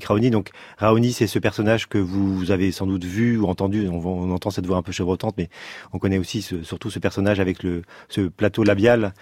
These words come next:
qu'on retrouve aux conférences climat et à d'autres, dans d'autres occasions. Ce qui est intéressant, c'est que ça résonne tout à fait avec ce qu'on disait en début d'émission sur l'un des objectifs, et Saba va vous en parler un peu plus, c'est de, de cette tournée de Raoni,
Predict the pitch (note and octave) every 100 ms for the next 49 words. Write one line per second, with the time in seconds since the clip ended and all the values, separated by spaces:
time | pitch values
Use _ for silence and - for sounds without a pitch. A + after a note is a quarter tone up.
0 | - - - G2+ F2+ A#2+ A2 G2 G#2 F2+
1 | F2 - G#2 A2 A2 G2 F2 E2+ G2 -
2 | F2 F2+ G2 F#2+ E2+ G2 F#2 C3 G#2+ _
3 | _ _ _ - - A2+ A2 A2 C#3 A#2
4 | - G2+ G#2+ A2 - A#2 B2 G#2+ F2+ -
5 | - F#2+ F#2+ - A2 G2+ A2 G#2 G2 G#2
6 | F#2+ C3+ C3 G2+ E2+ - - - - -
7 | B2 A#2+ G#2+ G#2+ G2+ B2+ A#2 G2 G2 G#2
8 | G2+ F2+ F2+ F2 F#2 F2 F2+ C#3 C#3 -
9 | F#2+ - - G2 F#2 F#2 G2 G2+ - G2+
10 | G#2 F#2 G2+ A#2+